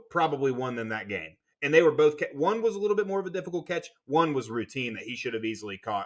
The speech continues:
on fourth down to extend those, those gutsy calls, right? That, or w-, would have made those gutsy calls a great,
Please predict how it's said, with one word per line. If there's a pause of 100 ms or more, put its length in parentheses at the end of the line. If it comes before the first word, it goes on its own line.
on
fourth
down (240)
to
extend
those,
those
gutsy
calls, (360)
right?
That,
or
w-,
would
have
made
those
gutsy
calls
a
great,